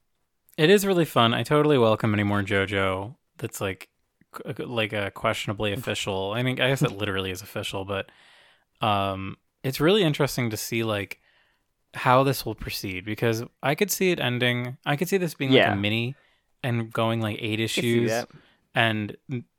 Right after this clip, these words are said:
Speaker 1: maybe we don't have any other villain, like, maybe it
Speaker 2: It
Speaker 1: is
Speaker 2: could
Speaker 1: just
Speaker 2: be.
Speaker 1: this parrot, and it's more about, like, the characters' struggle with themselves,
Speaker 2: Oh,
Speaker 1: especially, like,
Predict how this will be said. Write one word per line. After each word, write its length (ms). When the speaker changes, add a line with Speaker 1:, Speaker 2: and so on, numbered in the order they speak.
Speaker 1:
maybe 300
we 200
don't 320
have 180
any 280
other 420
villain, 320
like, 120
maybe 220
it 60
Speaker 2:
It 40
Speaker 1:
is 60
Speaker 2:
could 80
Speaker 1:
just 100
Speaker 2:
be. 100
Speaker 1:
this 100
parrot, 420
and 400
it's 200
more 200
about, 220
like, 160
the 60
characters' 880
struggle 460
with 160
themselves, 500
Speaker 2:
Oh, 120
Speaker 1:
especially, 240
like, 280